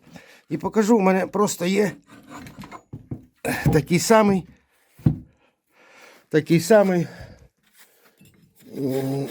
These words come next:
ось він. Ось він, друзі, дивіться. Це той, що комплектувався з мотоблоком. Бачимо, грані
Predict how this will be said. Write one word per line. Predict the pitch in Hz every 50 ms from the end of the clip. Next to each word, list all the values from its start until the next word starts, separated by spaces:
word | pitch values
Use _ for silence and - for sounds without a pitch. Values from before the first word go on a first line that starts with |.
| -
ось | 147 160 156 135 - - -
він. | 117 110 110 95 - - - - - - - - - - - - 123 123 - - -
Ось | - 117 120 117 -
він, | 123 120 113
друзі, | 110 107 101 90 90 92
дивіться. | 107 131 123 98 104 - - - - -
Це | - - 185 185
той, | 160 - 151 151
що | 127 - 139 123
комплектувався | - 135 127 120 123 123 120 - 131 127 147 165 156 - - 123
з | 107
мотоблоком. | - 131 131 - 117 82 76 82 82 - - 62 60 - _ _ _ - _ - - - - - - - - - - - - - _ _ _ _ _ _ _ - _ _ - - - - - - - - _ _ _ - -
Бачимо, | 107 113 165 175 160 - - 143 123 113 113 - - - _ _ _ _ _ _ _ _
грані | - 107 120 151 175 170 151 131 120 113 104 95